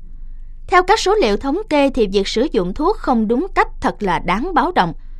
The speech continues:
Mỗi năm trên toàn nước Mỹ lại có một bệnh viện và một trung tâm điều dưỡng bị rút giấy phép hoạt động vì những sai sót về y tế. Trong đó chủ yếu là dùng thuốc sai chỉ định. Đồng thời, một phần tư trong số tất cả các vụ kiện cáo, một nửa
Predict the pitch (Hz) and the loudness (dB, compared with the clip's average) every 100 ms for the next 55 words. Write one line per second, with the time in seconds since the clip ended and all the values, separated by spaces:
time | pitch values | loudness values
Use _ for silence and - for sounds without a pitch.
0 | - - - 233 233 381 359 330 359 294 | -12 -12 -6 2 4 4 4 4 0 2
1 | 208 254 392 240 196 311 302 190 339 339 | 2 0 -2 -2 0 2 2 0 0 0
2 | 208 190 180 190 196 175 202 214 180 180 | -2 -2 -2 0 0 0 -2 0 0 0
3 | 180 254 226 226 208 202 185 165 185 170 | -2 -2 0 0 0 0 0 0 -2 0
4 | 302 - - - 208 196 214 427 - 320 | -2 -4 -8 0 4 4 4 2 2 -2
5 | 381 453 262 185 202 180 170 - - - | 0 0 0 -2 -2 -2 -4 -8 -10 -2
6 | 254 240 254 359 359 339 - 359 494 247 | 0 2 2 0 0 0 0 -2 -2 0
7 | 190 - 208 208 240 - - - - - | 0 0 -2 -2 -2 -4 -8 -14 -14 -14
8 | - - 339 285 427 - 269 - 320 427 | -4 0 4 6 6 4 2 2 2 4
9 | 247 190 214 196 190 311 381 - - 233 | 4 4 2 0 0 0 0 0 2 2
10 | 220 220 247 147 - - - - - - | 2 -2 -2 -2 -4 -10 -10 -12 -14 0
11 | 254 247 262 233 233 226 - 226 220 330 | 4 4 4 4 4 2 0 -2 0 -2
12 | 330 311 302 - 269 359 440 - 190 196 | 0 0 0 0 -2 0 -2 0 0 2
13 | 262 269 220 170 - 180 170 220 220 370 | 0 -2 0 0 -2 -2 -2 -4 -2 -2
14 | - - - - 220 226 226 208 | -4 -12 -12 0 2 4 2 2